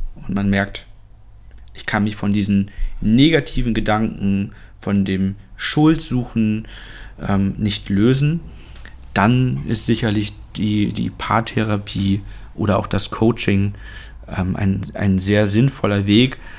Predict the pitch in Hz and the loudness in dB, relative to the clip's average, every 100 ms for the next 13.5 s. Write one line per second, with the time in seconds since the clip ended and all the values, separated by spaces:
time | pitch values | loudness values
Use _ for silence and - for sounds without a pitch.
0 | - - - 110 113 104 107 110 101 - | -16 -18 0 2 4 2 0 0 -2 0
1 | 98 - 107 160 - 127 123 131 - - | 0 2 4 4 2 0 0 -4 -14 -16
2 | - 107 107 107 - 95 120 139 135 110 | -4 2 2 2 -2 2 4 4 4 2
3 | - - 131 - 113 110 104 110 104 101 | -2 2 2 2 0 2 2 0 0 -2
4 | - 127 143 139 127 - 117 113 113 107 | 4 6 6 0 -2 -4 -4 -2 0 0
5 | 110 - - - - - 107 104 107 - | -2 -4 -14 -18 -18 -4 0 0 0 -6
6 | - 120 127 98 98 101 101 - - - | -2 0 2 2 2 0 -2 -12 -16 -16
7 | - - 101 98 98 101 - - 107 139 | -14 -2 0 2 0 -4 -6 0 4 4
8 | 165 127 113 - 147 156 139 104 107 - | 4 2 2 2 2 2 2 0 -2 0
9 | 110 110 131 - - 110 123 123 - 104 | 0 2 2 0 -2 -2 0 0 -2 -6
10 | - 110 113 113 117 - - - 107 104 | 2 6 6 4 0 -10 -16 -6 -2 0
11 | 101 101 - - - - - 101 92 117 | -2 -4 -14 -16 -18 -6 0 4 4 2
12 | - - 113 107 104 98 117 110 104 - | -2 -2 -4 0 0 2 2 2 0 0
13 | 95 151 160 87 143 | 2 2 2 0 -2